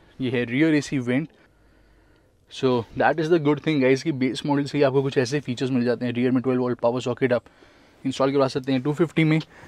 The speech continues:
रियर में आर्मरेस्ट फिफ्टी फ़ाइव हंड्रेड में इंस्टॉल हो जाती है, कप होल्डर्स के साथ जेन्युइन आर्मरेस्ट from some accessory store। ग्रैब हैंडल दिया गया है, आपको कोट हैंगर मिल जाता है। सेंटर में halogen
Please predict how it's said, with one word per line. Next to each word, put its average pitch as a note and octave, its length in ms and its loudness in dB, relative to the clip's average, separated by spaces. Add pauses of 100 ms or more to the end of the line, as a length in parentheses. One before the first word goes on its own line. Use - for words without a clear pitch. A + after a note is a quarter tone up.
(120)
रियर D3 180 6
में F3+ 100 2
आर्मरेस्ट D3+ 320 2
फिफ्टी D#3+ 240 -2
फ़ाइव D#3 200 6
हंड्रेड D3 180 2
में D#3 100 2
इंस्टॉल C3+ 260 4
हो C#3 60 0
जाती C3+ 180 0
है, C#3 60 0
कप - 260 -10
होल्डर्स C#3+ 280 4
के C3+ 80 -6
साथ C#3+ 100 4
जेन्युइन C3+ 540 0 (440)
आर्मरेस्ट B2+ 520 -2 (180)
from A#2 240 -4
some B2 180 -2
accessory D3 500 -8
store। C#3+ 200 -4 (540)
ग्रैब D3+ 260 2
हैंडल D#3 160 -2
दिया C#3+ 180 4
गया C#3 180 2
है, C#3 60 4
आपको C3 160 -2
कोट C3+ 260 -4
हैंगर C3+ 300 0
मिल D3 160 0
जाता C3 260 2
है। C#3 60 -2 (1400)
सेंटर E3 320 0
में G3 140 0
halogen D3+ 440 2